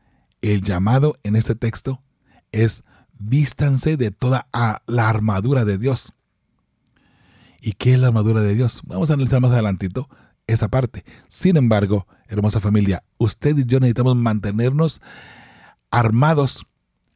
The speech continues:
Para que nos armemos de la armadura de Dios, tenemos que estudiar diariamente. Recuerde, la, el estudio de la palabra de Dios, el consejo que tenemos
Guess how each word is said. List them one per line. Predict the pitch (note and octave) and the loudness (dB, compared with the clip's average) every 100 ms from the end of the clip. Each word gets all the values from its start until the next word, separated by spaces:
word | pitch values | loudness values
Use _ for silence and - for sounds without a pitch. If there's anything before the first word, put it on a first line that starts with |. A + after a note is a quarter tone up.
| _ _ | _ _
Para | B2 A#2+ | 0 0
que | B2+ | 2
nos | A#2 A2+ - | 2 0 -2
armemos | - A#2+ A2+ A#2 F#3 C4 B3 F3+ | -2 0 2 2 2 2 0 2
de | D3 | 2
la | B2 | 2
armadura | A2 B2+ F3+ | 2 2 2
de | B2+ G#2+ | 2 0
Dios, | D#3+ C4 - - _ _ | 0 -4 -8 -18 _ _
tenemos | A#2 B2+ C#3+ C3 | 0 2 2 0
que | C#3 C#3 | -4 -4
estudiar | - A#2 - G#2 G#2+ A2 G2+ | -4 -6 -4 -4 -2 -2 0
diariamente. | G#2 G#2+ G2+ F#2 G2 F2 - - _ _ _ _ _ - - - - - - - | -2 0 0 0 0 -2 -6 -20 _ _ _ _ _ -20 -20 -20 -20 -20 -20 -14
Recuerde, | F#2 E2+ A#2+ B2+ G2+ - _ _ _ _ _ _ _ _ _ _ _ | -10 0 2 2 -2 -8 _ _ _ _ _ _ _ _ _ _ _
la, | A2 A2 A2 G2 F#2 - _ _ | -2 0 2 0 -2 -6 _ _
el | - A#2 | 0 2
estudio | A2 D#3 F3+ | 2 2 2
de | |
la | D#3 | 2
palabra | C3+ B2 B2 | 2 2 2
de | G#2 F#2+ | 2 0
Dios, | E2+ - - - _ _ _ _ _ _ _ _ _ _ _ | -2 -6 -16 -20 _ _ _ _ _ _ _ _ _ _ _
el | A2+ A2+ | -2 -2
consejo | - A2+ A2 G#2 - - F#3+ C#3+ A2 | 0 0 2 0 -4 0 0 0 -2
que | G#2+ | -6
tenemos | - G2+ A2+ C3+ G2 - - | -6 0 2 4 2 -2 -12